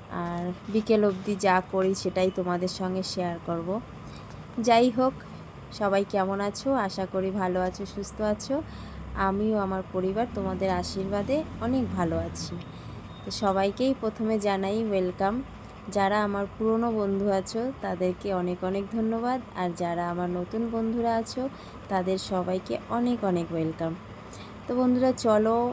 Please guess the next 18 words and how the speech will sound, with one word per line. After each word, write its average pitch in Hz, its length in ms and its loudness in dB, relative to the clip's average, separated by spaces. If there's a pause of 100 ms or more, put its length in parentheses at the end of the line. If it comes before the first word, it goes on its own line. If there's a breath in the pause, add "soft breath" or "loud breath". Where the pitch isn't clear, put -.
(140)
বিকেলের 208 520 2
দিকে 214 280 0
আমি 202 280 2
কি 220 120 0 (120)
করি 196 340 4
কি - 160 -4
না 196 200 2
করি 196 260 0
সেটাই 190 400 0
তোমাদের 180 480 0
সঙ্গে 190 260 -2
শেয়ার 180 360 0
করছি। 180 480 -4 (680 loud breath)
তো 202 120 0 (220)
তোমরা 190 360 2
সবাই 196 400 2
ভিডিওটা 208 500 0
কন্টিনিউ 214 540 2